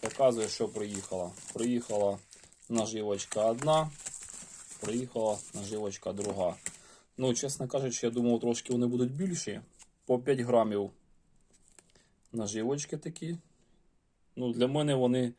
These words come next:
цікаві. Не знаю, як для вас, я таких ще не бачив. Ну, думав, буде трошки вони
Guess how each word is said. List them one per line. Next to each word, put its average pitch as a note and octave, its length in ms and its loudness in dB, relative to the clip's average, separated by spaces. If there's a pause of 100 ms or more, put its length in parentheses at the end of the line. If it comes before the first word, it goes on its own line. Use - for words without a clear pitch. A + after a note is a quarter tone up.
(320)
цікаві. A#2+ 680 4 (800)
Не A#2+ 140 0
знаю, A#2 220 0
як A2+ 100 0
для A2+ 140 0
вас, A2 280 2
я A2+ 80 2
таких A#2+ 320 -10
ще - 140 -4
не A#2+ 120 2
бачив. D#3 560 0 (640)
Ну, B2 140 -2
думав, A#2+ 340 4
буде A2 280 -4
трошки G#2+ 440 -6
вони G#2 300 -6